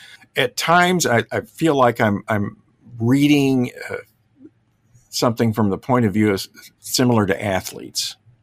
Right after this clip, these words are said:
They just had this, you're right, this deep-seated competitive streak. "Hey, you're gonna try and put us in this position. You're gonna try and defeat us. Well, we will not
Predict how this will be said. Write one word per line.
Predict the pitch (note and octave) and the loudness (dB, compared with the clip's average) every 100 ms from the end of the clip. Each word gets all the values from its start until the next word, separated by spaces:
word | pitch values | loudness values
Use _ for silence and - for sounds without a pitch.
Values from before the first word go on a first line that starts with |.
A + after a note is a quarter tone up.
| _ _ _ _ - | _ _ _ _ -2
They | G#2+ | 0
just | F#2+ G#2 - - _ - | 0 -2 -2 -8 _ -16
had | - A2 G2 | -2 2 2
this, | F2+ F2+ - - _ _ - - - - _ | 0 -4 -6 -8 _ _ -20 -20 -20 -20 _
you're | - F#2+ | -4 0
right, | G2+ F#2 E2 | 2 2 -2
this | F2 - - - _ _ - - _ _ - | -6 -4 -6 -10 _ _ -20 -20 _ _ 0
deep-seated | B2+ C3+ - - A#2+ A2+ A2 G#2 F#2 _ _ _ _ | 0 0 -2 -2 2 2 4 2 -2 _ _ _ _
competitive | - G2+ - - C3+ B2+ G#2+ F#2+ | -6 -6 -6 -4 0 2 0 0
streak. | - - A2+ G#2 | 0 0 0 0
"Hey, | - G#2 | 0 0
you're | G2 A#2 | 2 2
gonna | C3 B2+ A2+ | 2 2 0
try | - A2+ | 2 0
and | F#2+ | 0
put | - G#2+ | -2 0
us | G2+ - | 0 0
in | F#2+ | -2
this | F2+ - | -4 -6
position. | - F2 F2 - F2 | -8 -8 -6 -6 -6
You're | A2+ | -4
gonna | C3+ A#2 | -2 -2
try | - A2 | 0 0
and | G2 | 0
defeat | F2+ - G2 G2 | -2 -4 -4 -4
us. | E2+ | -4
Well, | E2+ F2+ | -6 -8
we | A2 A#2+ A#2+ | -4 -2 -2
will | F#2+ G#2+ G2 | -2 0 -2
not | E2 E2 G2 G2 - | -4 -8 -6 -6 -10